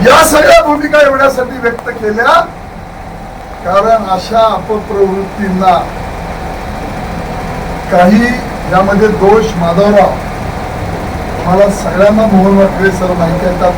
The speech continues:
पालकमंत्र्याचा दोष नाही, त्यात मकरंद भाऊचा दोष आहे ना, आमच्या शहर अध्यक्षाचा दोष आहे, शहर जिल्हा अध्यक्षांचा. काही आमच्यावर त्या वेळेला थोडं वरिष्ठाकडून आलं म्हणून आपल्याला हे स्वीकारावं लागलं. इथनं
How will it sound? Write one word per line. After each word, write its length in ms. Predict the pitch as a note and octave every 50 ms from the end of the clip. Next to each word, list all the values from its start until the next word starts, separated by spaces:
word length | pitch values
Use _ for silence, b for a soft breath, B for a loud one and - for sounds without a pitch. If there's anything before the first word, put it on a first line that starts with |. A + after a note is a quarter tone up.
| - -
पालकमंत्र्याचा 760 | G#3+ - F3+ F3 E3+ F3+ F3 - G3 F#3 F#3 F3+ F#3+ F#3+ F#3 F3+
दोष 220 | F3+ F3+ F3+ F3+ F#3 F#3
नाही, 240 | F#3 F#3 F#3 F#3 F#3 F3+ F3+ - - - - - - - - -
त्यात 300 | - F3+ F3 F3 G3 G3 G3
मकरंद 440 | F3+ E3+ - - F3 F#3 G3 G3+ F#3+
भाऊचा 320 | F#3 G3 F#3+ F3+ G3 F#3+ F#3 E3+
दोष 280 | F3 F#3 F#3+ F#3 F#3 F#3
आहे 180 | F3+ F3+ F3+
ना, 120 | F3+ F3+ F3+
आमच्या 300 | F3+ F3 - G3+ F#3+ F#3 - -
शहर 280 | F3 E3+ F#3 F#3+ G3
अध्यक्षाचा 600 | F#3+ F3+ - F#3 F3+ - - F#3+ F3+ F3+ G3 F#3+ F#3 -
दोष 260 | F3+ F#3 F#3 F#3 G3+
आहे, 240 | G3 G3 G3 G3 G3 F#3+ - - - - - - - - - - - -
शहर 160 | G#3+ G#3 G#3 F#3 F3
जिल्हा 260 | G3+ G3+ G3 G3 F#3+
अध्यक्षांचा. 680 | F#3 F3 F3 F#3+ F3+ - - F3+ E3+ F3 E3+ - F#3+ G3 - -
काही 180 | F#3 F#3 G3+ A#3
आमच्यावर 580 | A3+ F#3+ F3+ E3+ E3+ F#3+ F#3 F#3 F#3 A3 A#3+ B3+ - - - - - - - - - - - -
त्या 100 | F#3+ F#3+ F#3+
वेळेला 500 | F#3+ F3+ F3+ F3 F3+ F#3+ F#3+ G#3 A3+ B3+ C#4 - - - -
थोडं 240 | F#3+ G3 G3+ G3+ G3
वरिष्ठाकडून 680 | F#3 F#3+ G3+ G#3 G3+ G#3 G#3 F#3+ F#3 - F#3 F3+ F#3+ G3
आलं 420 | G3+ - - - F3+ G3+ G#3 F#3+ - - - - - - - - - - - - - - - - -
म्हणून 280 | D#3+ - F#3 G#3 G#3
आपल्याला 360 | G3 F3 - E3+ F3+ F3 F3
हे 120 | F3+ F3+ F3+
स्वीकारावं 580 | F3 F3 F3 E3+ - - F3 E3+ F3 F3 F3 E3+
लागलं. 300 | E3 E3 D#3+ - - G#3+
इथनं 380 | A3 G3+ F3+ - - - G3+